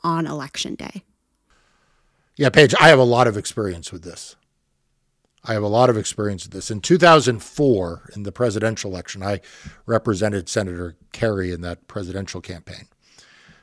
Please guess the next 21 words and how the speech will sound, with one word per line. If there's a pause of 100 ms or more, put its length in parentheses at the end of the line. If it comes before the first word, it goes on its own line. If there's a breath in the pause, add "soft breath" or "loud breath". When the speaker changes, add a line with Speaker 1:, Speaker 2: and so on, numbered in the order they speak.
Speaker 2:
There
were
lines
to
vote
as
long
as (100)
twelve (300)
hours (160)
long. (120)
Think
about
that. (180)
Twelve (320)
hours. (1160)
Imagine
showing
up
to
vote